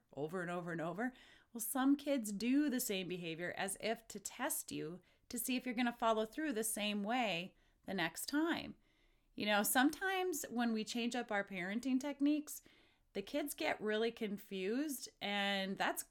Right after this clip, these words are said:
kind of a good thing. Getting, having a kid be a little confused puts them in the curious part of their brain, which is the logical part of their brain.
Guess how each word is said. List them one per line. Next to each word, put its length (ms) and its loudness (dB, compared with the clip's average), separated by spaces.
kind 180 0
of 60 -2
a 80 2
good 300 0
thing. 320 0
Getting, 340 2
having 340 0
a 60 0
kid 260 -2
be 120 0
a 40 0
little 160 0
confused 600 -2
puts 220 -6
them 160 0
in 100 -2
the 80 -4
curious 420 -2
part 220 -4
of 60 -4
their 100 -4
brain, 320 -4
which 140 -10
is 80 -8
the 100 -6
logical 420 -2
part 220 -8
of 80 -6
their 80 -6
brain. 280 -12